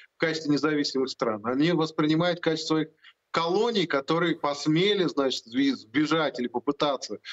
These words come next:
сбежать от метрополии, из империи. И, соответственно, они, конечно, российские власти пытаются всячески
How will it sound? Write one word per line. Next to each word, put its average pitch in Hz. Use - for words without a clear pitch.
сбежать 151
от 135
метрополии, 151
из 120
империи. 160
И, 151
соответственно, 165
они, 147
конечно, 160
российские 139
власти 156
пытаются 156
всячески 147